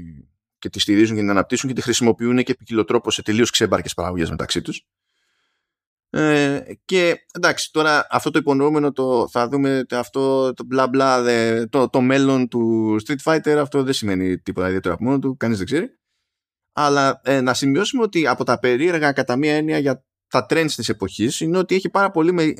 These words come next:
μικρή δραστηριότητα και εξάρτηση από mobile stuff. Και σε αντίθεση με άλλους που ψάχνουν τρόπο να χωθούν σε mobile για να, μπας και μαζέψουν easy money, γιατί σου λέει ότι πόσο να ξοδέψουμε να βγάλουμε εκεί πέρα ένα παιχνίδι, ακόμα και να μην πάει.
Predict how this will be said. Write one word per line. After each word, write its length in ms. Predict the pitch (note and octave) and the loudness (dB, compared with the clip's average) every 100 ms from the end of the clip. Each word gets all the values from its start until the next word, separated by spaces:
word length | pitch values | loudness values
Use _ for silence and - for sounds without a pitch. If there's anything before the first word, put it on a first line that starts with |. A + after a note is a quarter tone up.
| C3+ | 0
μικρή 1040 | C3+ E3+ F3+ F3 D#3 C#3 B2+ A#2 A2 G#2+ | 0 2 2 2 2 0 0 0 0 -2
δραστηριότητα 580 | G#2+ A2+ B2 B2 E3 D#3+ | -2 -2 0 0 0 -2
και 140 | C#3 | -2
εξάρτηση 600 | A#2 - D#3 - F#3 F3+ | -2 0 -2 -2 -6 -2
από 360 | E3 E3 D#3+ D#3+ | -2 -2 -2 -2
mobile 320 | D#3+ D#3+ F3+ B2 | -2 0 0 0
stuff. 200 | - - - _ _ _ _ _ _ _ _ _ _ _ _ | -4 -10 -14 _ _ _ _ _ _ _ _ _ _ _ _
Και 140 | - A#2+ | -4 0
σε 120 | A#2+ | 2
αντίθεση 380 | A#2 F#3 F#3+ F3+ | 2 0 0 0
με 100 | D#3 | 2
άλλους 400 | E3 F3 D3+ - | 2 2 0 -2
που 220 | C#3 A#2+ | 0 2
ψάχνουν 360 | - D3 D#3+ C3+ | 2 0 0 0
τρόπο 540 | C#3 C#3 B2+ A2+ G#2 | 0 0 2 2 2
να 460 | G2+ F#2+ F#2 D#2+ C2 D2+ - | 2 0 0 -2 -8 -12 -10
χωθούν 340 | G2 C3+ C#3 | -4 0 0
σε 260 | A#2 G#2 G2 | 0 -2 0
mobile 320 | B2 A#2 G#2+ | 2 2 2
για 140 | G2 G2+ | 2 2
να, 500 | G2 G2 F#2 F2+ E2+ F#2+ F2+ E2+ - | 2 2 0 0 -4 -8 -8 -10 -14
μπας 280 | G#2 B2+ | -4 -2
και 80 | - | 2
μαζέψουν 360 | B2+ A2+ A#2 A2+ | 0 0 0 0
easy 300 | B2 A#2 G#2 | 2 2 2
money, 200 | G#2 A2 | 4 2
γιατί 200 | B2+ A#2 | 0 -2
σου 140 | - B2 | -2 0
λέει 120 | C3 | 0
ότι 400 | B2+ B2+ B2+ _ _ _ _ _ | 2 0 -2 _ _ _ _ _
πόσο 240 | - D3+ C#3+ | -2 2 2
να 100 | A2+ | 0
ξοδέψουμε 480 | - F#2 F2+ G2 F2+ | 0 -2 -2 0 0
να 80 | |
βγάλουμε 300 | F2+ F#2+ F#2 | 2 2 2
εκεί 120 | F2+ - | 0 -2
πέρα 180 | F#2+ | -2
ένα 140 | F2 E2+ | 0 -2
παιχνίδι, 320 | - F2 E2 | -4 -6 -6
ακόμα 240 | F2 B2+ | -2 0
και 100 | B2+ | 2
να 120 | B2+ B2+ | 2 2
μην 120 | C#3 | 2
πάει. 200 | G2 | 0